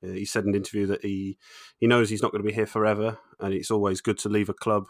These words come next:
with a, a solid base on which to proceed with when the manager's left. Um, he also said that, uh, Messina did get a bit of stick from the lads for wearing a blue coach's kit at the Pompey game in the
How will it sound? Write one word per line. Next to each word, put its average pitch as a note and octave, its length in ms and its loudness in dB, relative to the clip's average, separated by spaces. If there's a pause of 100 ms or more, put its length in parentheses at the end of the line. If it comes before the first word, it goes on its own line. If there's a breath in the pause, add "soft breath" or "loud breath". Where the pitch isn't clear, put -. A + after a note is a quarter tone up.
with G2+ 140 -4
a, G2 160 -4
a - 40 -10
solid G2+ 340 0
base G#2 260 0
on G2+ 80 2
which - 240 0
to G2 240 -4 (180)
proceed G#2+ 360 0
with G#2 160 0
when G#2 100 2
the G2+ 60 2
manager's G2+ 380 0
left. - 360 -4 (760 soft breath)
Um, F#2+ 360 0 (320)
he A2+ 80 4
also G#2 460 2
said G2+ 280 -2
that, - 300 -6
uh, F#2 220 -2 (460)
Messina G2+ 380 2
did G#2 140 0
get G#2 120 0
a G2+ 40 0
bit G2+ 100 2
of G2 80 -2
stick - 340 -4
from G2+ 160 -2
the G2 80 2
lads G2 280 0
for - 180 -6
wearing G2 320 0
a F#2+ 120 -6 (320 soft breath)
blue A2 220 4
coach's G2+ 420 0
kit - 260 -4 (280)
at - 100 -2
the - 60 -6
Pompey G#2 280 0
game G2+ 280 0
in G2 100 0
the G2+ 180 -4